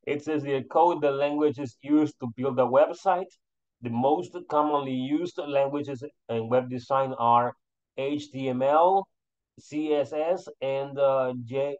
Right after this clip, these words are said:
J, J S, and P H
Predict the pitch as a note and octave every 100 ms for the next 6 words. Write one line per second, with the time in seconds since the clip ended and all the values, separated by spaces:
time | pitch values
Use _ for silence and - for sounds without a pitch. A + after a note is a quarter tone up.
0 | _ A#2 A2 A#2 G#2+ G#2 G2+ G2+ C#3 C#3+
1 | C#3+ D3+ F3 F3 _ _ _ - D#3+ D#3
2 | D3 C3+ A#2+ D3+ D3+ C3 C3+ B2+